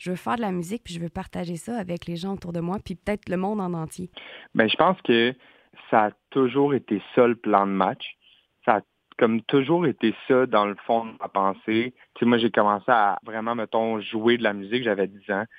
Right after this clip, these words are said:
Speaker 2: Puis c'était vraiment juste jouer de la guitare, tu sais, jouer de la guitare électrique, acoustique. Mais dès que j'ai appris ma première chanson au complet, j'étais comme, «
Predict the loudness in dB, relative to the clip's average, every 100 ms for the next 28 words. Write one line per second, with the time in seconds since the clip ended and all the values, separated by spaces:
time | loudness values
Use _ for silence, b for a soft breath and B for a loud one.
0 | B B B -2 0 2 2 2 2 0
1 | 0 2 2 2 0 -4 -6 -8 -8 -2
2 | 0 0 0 2 2 4 2 -2 -6 -12
3 | -8 -4 -4 -4 _ b b -2 -2 -2
4 | -12 -2 0 0 -4 _ 0 4 4 2
5 | -2 0 0 0 -6 -8 -8 -6 -6 -2
6 | 0 0 -2 -4 -4 -2 -2 -2 -2 -2
7 | -2 0 0 0 -2 b b b _ -6
8 | -4 -2 0 2 0